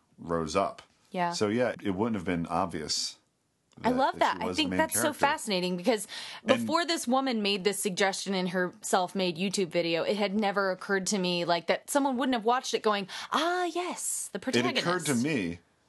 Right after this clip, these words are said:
Speaker 1: this time watching it, now that I'm watching it with, like, a pen and paper in hand, because they really focus on Kane,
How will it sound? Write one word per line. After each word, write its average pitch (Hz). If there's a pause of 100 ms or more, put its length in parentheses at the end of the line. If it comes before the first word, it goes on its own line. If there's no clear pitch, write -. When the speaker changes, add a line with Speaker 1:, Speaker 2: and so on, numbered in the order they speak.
(120)
Speaker 1:
this 107
time 87
watching 78
it, 85
now 85
that 82
I'm 80
watching 80
it -
with, 71
like, 73
a -
pen 87
and 73
paper 85
in 69
hand, 67 (480)
because 101 (520)
they 101
really 117
focus 101
on 85
Kane, 80